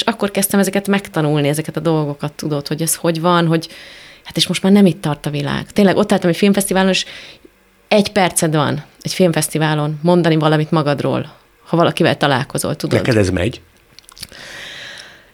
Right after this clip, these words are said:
Speaker 1: Mivel nem ebbe szocializálódtam, ezért nem megy evidensen, de megtanultam.
Speaker 2: Tehát ez
Speaker 1: Megtanultam.
Speaker 2: es-, esmúzolás, ha nagyon gonosz vagyok?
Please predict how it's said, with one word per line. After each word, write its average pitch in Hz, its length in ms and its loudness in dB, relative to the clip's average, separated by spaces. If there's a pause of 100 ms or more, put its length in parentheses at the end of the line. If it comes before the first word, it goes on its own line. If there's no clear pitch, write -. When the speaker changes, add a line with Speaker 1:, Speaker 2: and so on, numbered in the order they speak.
(360)
Speaker 1:
Mivel 196 280 4
nem 294 200 8
ebbe 165 200 2
szocializálódtam, - 1120 0 (140)
ezért 185 340 4
nem 196 180 6
megy 185 300 6
evidensen, 156 840 2 (140)
de 175 140 4
megtanultam. 147 880 0 (380)
Speaker 2:
Tehát - 260 -8
ez - 80 2
Speaker 1:
Megtanultam. 226 600 4
Speaker 2:
es-, 190 80 4
esmúzolás, 120 560 4
ha - 60 0
nagyon 104 260 4
gonosz 107 260 2
vagyok? 82 360 -4